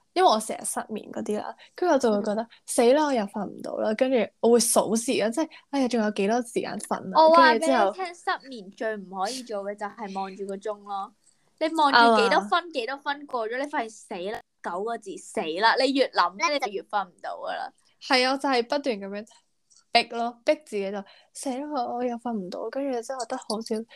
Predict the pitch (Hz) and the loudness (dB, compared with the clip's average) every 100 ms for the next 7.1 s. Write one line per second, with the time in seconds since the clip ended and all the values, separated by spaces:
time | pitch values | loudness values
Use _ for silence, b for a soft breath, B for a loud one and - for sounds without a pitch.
0 | b - 233 208 196 208 214 208 220 220 | b -4 0 0 -4 -6 -4 -2 0 0
1 | 220 B B - 320 - 214 202 190 226 | -2 B B 0 4 4 2 -2 -2 -2
2 | 233 208 214 202 B B - 226 - - | -2 -2 -2 -4 B B -8 -6 -8 -14
3 | b _ - 226 269 233 208 226 220 233 | b _ -2 0 0 0 -2 -4 -4 -2
4 | 214 226 233 208 202 - 214 214 - 220 | 0 0 2 0 -2 -2 -2 -2 -2 0
5 | 202 196 196 220 - 220 240 226 - - | 0 0 -2 -4 -4 -2 -2 -2 -4 -6
6 | 214 214 190 196 226 214 220 196 190 185 | -4 -2 -4 -4 -4 -4 -2 -4 -4 -8